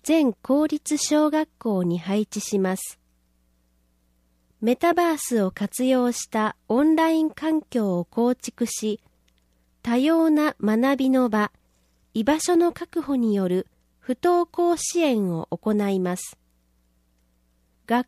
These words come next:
校事故、児童生徒の権利擁護、学校などへの過剰な要求などの様々な課題に対応するため、法務専門家の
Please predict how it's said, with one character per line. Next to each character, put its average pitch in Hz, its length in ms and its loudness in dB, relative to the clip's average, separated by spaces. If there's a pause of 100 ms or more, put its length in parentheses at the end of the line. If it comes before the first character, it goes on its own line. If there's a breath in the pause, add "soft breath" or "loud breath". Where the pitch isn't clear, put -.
(120)
校 339 260 2
事 320 200 -2
故、 - 280 -4 (520)
児 330 160 0
童 330 220 4
生 294 320 0
徒 202 220 -4
の 175 240 -2 (300)
権 311 280 2
利 302 160 0
擁 294 260 2
護、 165 280 -4 (1300)
学 226 200 -2 (140)
校 339 260 2
な 349 160 2
ど 311 160 2
へ 220 120 0
の 175 280 -2 (160)
過 247 160 -2
剰 311 320 2
な 285 340 0
要 254 240 2
求 311 320 0
な 311 160 2
ど 254 120 2
の 180 240 0 (360)
様 277 380 0
々 294 260 2
な 190 160 -2
課 208 160 -6
題 262 260 0
に 262 140 0
対 254 380 -2
応 247 140 0
す 240 200 -6
る 226 120 0
た 208 160 -6
め、 202 240 -4 (1400)
法 339 240 2
務 262 180 4
専 269 360 2
門 285 240 2
家 254 180 -2
の 247 240 0